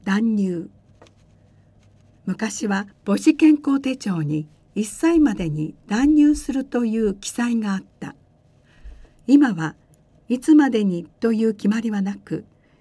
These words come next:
自然な流れで卒乳することが主流になっている。六、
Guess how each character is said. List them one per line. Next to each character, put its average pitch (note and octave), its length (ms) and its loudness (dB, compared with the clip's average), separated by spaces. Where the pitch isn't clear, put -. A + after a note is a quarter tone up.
自 G3 220 -4
然 D4+ 200 4
な D4+ 100 4
流 C#4+ 280 2
れ C#4 140 0
で E3+ 180 -4
卒 G3+ 300 -2
乳 B3+ 160 2
す - 160 -12
る A#3 140 -4
こ A#3 100 -8
と G#3+ 160 -6
が D3+ 140 -4
主 G#3 180 -2
流 C4+ 200 6
に C4 120 2
な A3+ 120 -2
っ - 40 -14
て - 200 -18
い C#3 120 -14
る。 C#3 160 -16
六、 G#3 460 -2